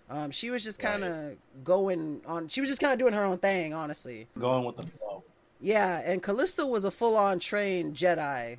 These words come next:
Speaker 1: Not, not close to master level, but she could've, she probably could've held her own in, like, a duel against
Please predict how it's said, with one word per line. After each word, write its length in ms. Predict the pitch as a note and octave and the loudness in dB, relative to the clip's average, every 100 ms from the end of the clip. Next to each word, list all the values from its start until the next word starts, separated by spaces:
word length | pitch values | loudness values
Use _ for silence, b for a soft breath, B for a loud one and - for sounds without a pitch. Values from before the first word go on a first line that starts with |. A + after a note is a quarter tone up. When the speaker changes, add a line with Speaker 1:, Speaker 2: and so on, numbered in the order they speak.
| - | -12
Speaker 1:
Not, 460 | C#3+ G3+ A#3 A#3 D#3 _ | -4 4 6 4 2 _
not 340 | E3+ G#3+ A3+ - | -4 -2 -2 -4
close 480 | - G#3 G#3+ - - - | -6 -4 -4 -6 -10 -10
to 680 | G#3+ G#3 G3+ F#3+ F3+ E3+ E3 b b b | -8 -6 -2 0 0 -2 -4 b b b
master 800 | C#3+ E3+ G3 - - G#3+ G#3 G#3 G3 | -2 2 2 0 -2 -2 -2 -4 -2
level, 480 | G#3 G#3+ G3+ G#3 | 0 0 0 -2
but 400 | F3+ F3 F3 D#3 - B B B | 0 4 4 4 -4 B B B
she 340 | - - C#4+ D4 | -6 0 2 2
could've, 680 | - D4+ C#4 C4 A#3+ F#3+ C#3+ | 4 8 10 10 8 -4 -6
she 240 | - C4+ | -4 -4
probably 720 | - - A#3+ A#3+ C#4 C4 C#4 | -8 -2 4 6 6 2 -4
could've 680 | - - A#3+ A#3 A3 F#3+ - | -6 -4 -2 0 -2 -8 -6
held 300 | G3+ G#3+ G3 | -2 -2 -2
her 260 | G#3 F#3+ - | -4 -2 -2
own 640 | E3 D#3+ D#3 D3+ D3 C#3+ C#3 b b b b b - | -4 -4 -4 -6 -8 -12 -14 b b b b b -4
in, 880 | F#3+ F#3 F3+ F3+ E3 D#3+ D#3 D3+ - _ - | 0 2 0 0 -2 -4 -6 -8 -12 _ -6
like, 260 | E3+ E3 | -6 -4
a 100 | D#3 | -8
duel 680 | C#3+ C#3+ G3 F#3+ F#3+ F3 D3+ | -8 -6 0 2 4 2 -2
against 760 | D3+ D3 E3 D#3 D3+ - - | -6 -4 -2 -2 -2 -4 -6